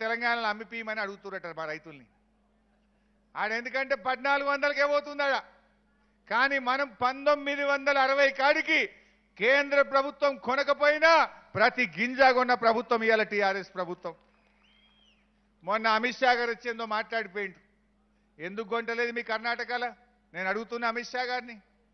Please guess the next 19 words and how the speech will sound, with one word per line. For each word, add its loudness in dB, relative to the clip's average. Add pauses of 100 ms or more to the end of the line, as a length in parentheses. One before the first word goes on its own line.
(460)
ఒకవేళ 0
మీ -2
ప్రభుత్వం -2
మంచి -6
పని 0
చేసేది 0
ఉంటే -8 (440)
కర్ణాటక 2 (120)
రైతుల 0
దగ్గర -2 (100)
వడ్లు 0 (140)
ఎందుకు -12
కొంటలేరు -8
అంటున్నా. -14 (800)
కొనే -2 (160)
టీఆర్ఎస్ 0
ప్రభుత్వం -4
దగ్గర -4 (640)
మన 0